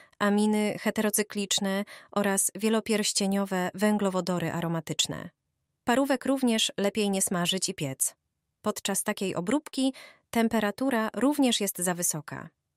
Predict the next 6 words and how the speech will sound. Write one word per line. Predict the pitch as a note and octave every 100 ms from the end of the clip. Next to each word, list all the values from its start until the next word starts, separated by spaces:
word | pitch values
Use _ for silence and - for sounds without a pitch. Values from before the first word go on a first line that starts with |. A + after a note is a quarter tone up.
| _
Jeśli | G#3+ G3+ G3+
parówka | F#3+ G3+ - G3
zaczyna | F3+ - F3+
pękać, | - C#4+ C#4 B3 - - -
to | G#3 F#3+ F#3
znak, | G3 G3+ F3 -